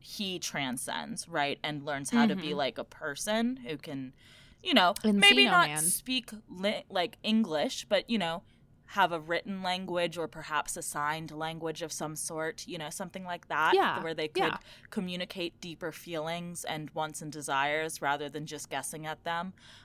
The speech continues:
Speaker 1: Um,
Speaker 2: Mm-hmm, mm-hmm.
Speaker 1: that didn't
Speaker 2: They could
Speaker 1: happen.
Speaker 2: have a real <laughs> relationship
Speaker 1: Yeah,
Speaker 2: instead
Speaker 1: you know.
Speaker 2: of just this, we're the only two people
Speaker 1: <laughs>
Speaker 2: anywhere
Speaker 1: Uh,
Speaker 2: near us.
Speaker 1: <laughs>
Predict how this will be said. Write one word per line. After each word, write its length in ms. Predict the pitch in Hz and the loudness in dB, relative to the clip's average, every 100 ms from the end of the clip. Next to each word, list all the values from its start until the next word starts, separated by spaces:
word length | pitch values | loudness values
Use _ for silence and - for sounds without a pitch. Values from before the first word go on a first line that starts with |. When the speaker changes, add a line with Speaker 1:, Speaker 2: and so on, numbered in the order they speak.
| - | -2
Speaker 1:
Um, 240 | 160 170 240 | 4 4 4
Speaker 2:
Mm-hmm, 300 | 208 - 220 | -2 -4 -4
mm-hmm. 140 | 196 | 2
Speaker 1:
that 140 | 294 - | 4 6
didn't 200 | 285 302 | 6 6
Speaker 2:
They 20 | |
could 80 | 262 | 8
Speaker 1:
happen. 260 | 208 233 226 | 8 8 6
Speaker 2:
have 80 | 208 | 4
a 20 | |
real 160 | 190 | 2
<laughs> 60 | 196 | 6
relationship 680 | 233 - 190 - 190 - - | 4 4 -2 -6 -8 -8 -4
Speaker 1:
Yeah, 120 | 226 | 0
Speaker 2:
instead 160 | 165 302 | 0 6
Speaker 1:
you 60 | 269 | 8
know. 100 | 180 | 8
Speaker 2:
of 60 | |
just 220 | 190 202 - | 4 -2 0
this, 200 | 185 - | -2 0
we're 180 | 196 175 | -2 2
the 160 | 180 | 2
only 220 | 170 165 165 | 2 0 -4
two 160 | 185 | -4
people 520 | 180 180 170 151 185 - - - - | -4 -4 0 0 0 -4 -14 -18 -18
Speaker 1:
<laughs> 360 | - - 302 - | -18 -12 -12 4
Speaker 2:
anywhere 340 | 247 214 175 | 6 6 6
Speaker 1:
Uh, 20 | 170 | -2
Speaker 2:
near 180 | 170 | -4
us. 180 | 165 220 679 640 | -4 -6 -6 -8
Speaker 1:
<laughs> 360 | 226 - 233 | -10 -10 -12